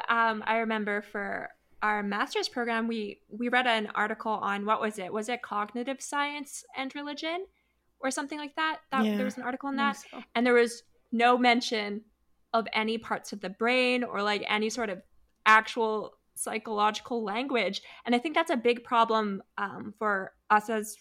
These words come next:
Speaker 1: religious studies scholars, is that, like, we need to know this language. Um, so to a certain point, it is on us to learn the scientific language so that we can go up to these people and be like, "Hey, I know these things.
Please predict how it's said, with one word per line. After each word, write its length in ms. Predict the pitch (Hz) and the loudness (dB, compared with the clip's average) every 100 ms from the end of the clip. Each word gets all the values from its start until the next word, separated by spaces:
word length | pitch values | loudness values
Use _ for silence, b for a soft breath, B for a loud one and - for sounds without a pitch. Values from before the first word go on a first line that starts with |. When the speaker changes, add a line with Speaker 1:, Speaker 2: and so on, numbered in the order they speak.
| _ | _
Speaker 1:
religious 300 | 202 208 214 | -4 -2 -2
studies 320 | - 202 262 | -4 -2 -2
scholars, 340 | - 208 208 208 | -2 -2 -2 -4
is 160 | 196 - | -6 -4
that, 300 | 196 202 - b b b b _ _ _ - | 0 0 -2 b b b b _ _ _ -8
like, 180 | 208 208 | -6 -4
we 140 | 220 | -2
need 180 | 254 302 | 0 -2
to 120 | - 208 | -4 -2
know 160 | 196 | 0
this 200 | 226 220 | 0 -2
language. 800 | 170 185 196 190 185 190 - - _ - | -6 -10 -8 -8 -8 -6 -6 -6 _ 6
Um, 440 | 214 214 202 190 _ 208 | 8 8 4 -4 _ -14
so 420 | - 240 226 220 _ | -2 2 2 0 _
to 140 | - 240 | -8 -6
a 40 | |
certain 300 | - 247 277 | -4 -4 -4
point, 260 | 254 233 - | -4 -4 -2
it 200 | 202 - - | -6 -8 -6
is 140 | 208 | -2
on 180 | 247 247 | -2 -2
us 420 | 233 226 214 - - - | -2 -2 -4 -10 -14 -10
to 460 | 196 196 196 190 - | -8 -6 -6 -8 -10
learn 560 | - 190 196 202 202 208 - | -12 -8 -6 -4 -4 -6 -8
the 80 | |
scientific 520 | 220 208 196 208 202 196 | -10 -8 -10 -10 -12 -8
language 380 | 190 196 196 | -6 -6 -6
so 260 | - - 254 | -6 0 2
that 220 | 262 233 | 4 2
we 80 | 220 | -2
can 160 | - 226 | -4 0
go 140 | 220 | 2
up 240 | 214 214 | 2 0
to 140 | - 196 | -6 -8
these 240 | 190 190 | -6 -8
people 280 | - 214 180 | -8 -8 -6
and 100 | 185 | -6
be 100 | 196 | -4
like, 180 | 196 202 | -4 0
"Hey, 420 | 262 240 220 233 b b b b | 4 6 4 -2 b b b b
I 120 | - | 0
know 160 | 226 226 | 4 4
these 260 | 240 320 - | 4 0 -2
things. 420 | 202 196 202 | -2 0 -2